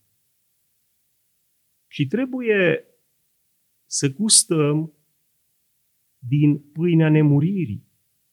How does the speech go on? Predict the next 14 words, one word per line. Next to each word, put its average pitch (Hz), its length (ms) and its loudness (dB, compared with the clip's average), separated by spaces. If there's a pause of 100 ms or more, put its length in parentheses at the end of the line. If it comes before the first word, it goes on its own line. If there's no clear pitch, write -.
(120)
care 131 180 0
este 127 240 0
trupul 143 360 -2
și 120 160 -4
sângele 107 440 -2
Domnului, 151 800 -2 (680)
din 160 300 6
cuvintele 170 640 2
vieții, 151 840 0 (760)
„Hristos 120 540 0
este 131 400 4
viața”, 101 800 -4
așa 107 320 -10
s-a 110 440 -8